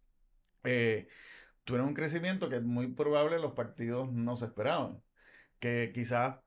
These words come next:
podían ver, mira, esto puede tener algún impacto en la candidatura a la gobernación, pero no así en las candidaturas a,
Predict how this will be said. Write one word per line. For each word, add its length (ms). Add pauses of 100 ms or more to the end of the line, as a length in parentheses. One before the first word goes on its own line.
(160)
podían 440
ver, 180
mira, 300
esto 220
puede 160
tener 160
algún 180
impacto 340
en 40
la 60
candidatura 380
a 40
la 40
gobernación, 640
pero 180
no 140
así 220
en 160
las 100
candidaturas 540
a, 260